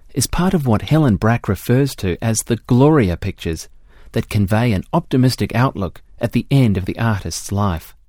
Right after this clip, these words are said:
Brack's darker images are balanced by these paintings filled with hope and possibility. Pictures that look toward, as Helen said, not his future,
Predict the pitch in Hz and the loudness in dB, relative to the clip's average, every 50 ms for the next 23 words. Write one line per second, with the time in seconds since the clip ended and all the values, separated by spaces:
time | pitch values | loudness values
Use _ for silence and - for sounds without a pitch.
0 | _ _ _ _ _ _ _ _ _ _ _ _ _ _ _ _ _ _ _ _ | _ _ _ _ _ _ _ _ _ _ _ _ _ _ _ _ _ _ _ _
1 | _ _ _ _ _ - - 170 170 - - - - - 123 127 147 147 - 131 | _ _ _ _ _ -4 -2 -2 -2 -4 -8 -10 -2 -2 0 0 0 0 0 0
2 | 110 98 87 85 80 - 87 85 - - 113 98 - 123 131 139 139 139 139 - | 0 0 0 -2 -2 -4 -6 -8 -4 -6 -6 -2 0 0 2 2 2 0 0 -4
3 | - - 113 101 98 95 101 101 95 - - - 110 120 123 117 - 95 90 87 | -6 -2 -2 0 2 2 0 0 -2 -4 -6 -6 -2 -2 -2 -2 -2 -4 -8 -8
4 | - - - - 139 156 160 147 135 117 104 - - - 123 123 104 95 - - | -8 -10 -8 -6 -4 -2 -2 -2 -2 -4 -6 -6 -6 -4 -2 -2 -2 -2 -4 -6
5 | 95 90 - - 113 101 - 107 95 98 101 101 95 90 85 80 - _ _ _ | -8 -6 -4 -4 -4 -4 -2 -2 -2 0 0 0 -2 -4 -4 -8 -10 _ _ _
6 | _ _ _ _ _ _ _ _ _ - - 180 175 - - 143 120 - - 110 | _ _ _ _ _ _ _ _ _ -6 -6 -6 -6 -6 -4 -4 -4 -2 -2 -4
7 | - - 107 135 160 - - - - - 139 113 101 98 98 104 - - - - | -4 -2 -2 -2 -2 -4 -4 -14 -12 -8 -4 -2 0 0 0 0 -2 -8 -18 -20
8 | - - - - _ _ - - 92 87 95 101 104 98 90 87 - - 98 92 | -20 -20 -20 -20 _ _ -8 -8 -6 -4 -2 -2 -2 -2 -2 -2 -4 -4 -2 -4
9 | 98 - - - - - - - - - - - - - - - - - 135 143 | -4 -6 -8 -18 -20 -20 -20 -20 -20 -20 -20 -20 -20 -20 -20 -20 -6 0 2 2
10 | 127 - - - - 165 175 - - - - 98 90 - - - 98 92 - | 2 0 -6 -2 2 2 2 2 0 -8 -8 -10 -8 -8 -6 -6 -6 -6 -6